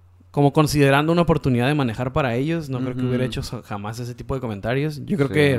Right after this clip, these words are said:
Speaker 1: Russell está enfocado cien por ciento en man-, en su-, en su-, suplir a
Speaker 2: Mercedes,
Speaker 1: Bottas.
Speaker 2: ¿no? Es Mercedes,
Speaker 1: O
Speaker 2: equipo
Speaker 1: una vez que Mer-,
Speaker 2: Mercedes.
Speaker 1: eh, una vez que Hamilton consiga los ocho,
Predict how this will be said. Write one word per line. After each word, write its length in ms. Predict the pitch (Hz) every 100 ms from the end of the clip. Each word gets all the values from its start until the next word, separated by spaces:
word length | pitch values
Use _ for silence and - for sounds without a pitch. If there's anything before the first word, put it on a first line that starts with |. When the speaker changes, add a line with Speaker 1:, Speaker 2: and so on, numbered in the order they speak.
| 107
Speaker 1:
Russell 320 | 127 131 156
está 180 | 120 127
enfocado 640 | 127 143 - 139 147 151 - - - - - - - -
cien 360 | - - 156
por 140 | 165 165
ciento 380 | - 151 147 156
en 120 | 135
man-, 180 | 120 -
en 260 | 127 113
su-, 200 | - 127 -
en 400 | 117 120 117 110 107
su-, 320 | - - -
suplir 1120 | - - - 127 - 131 143 160 - - -
a 140 | 117
Speaker 2:
Mercedes, 240 | 107 151 196
Speaker 1:
Bottas. 400 | 262 - - 95
Speaker 2:
¿no? 160 | 104
Es 100 | 117
Mercedes, 340 | 104 95 - 131
Speaker 1:
O 100 | 123
Speaker 2:
equipo 140 | 123
Speaker 1:
una 140 | 127 135
vez 200 | 139 -
que 100 | 147
Mer-, 60 |
Speaker 2:
Mercedes. 220 | 131 117 131
Speaker 1:
eh, 40 |
una 200 | 131 143
vez 120 | 143
que 140 | - 151
Hamilton 400 | 156 156 151 139
consiga 360 | 123 113 139 147
los 160 | 123
ocho, 340 | 147 165 226